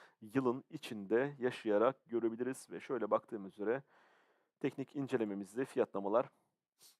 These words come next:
kırk üç bin iki yüz üç talep bölgesini kırarak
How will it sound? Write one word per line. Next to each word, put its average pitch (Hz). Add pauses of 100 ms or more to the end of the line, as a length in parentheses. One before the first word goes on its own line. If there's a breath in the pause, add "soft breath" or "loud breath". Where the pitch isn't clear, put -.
(640)
kırk -
üç 143
bin 123
iki 120
yüz 123
üç -
talep 123
bölgesini 110
kırarak 113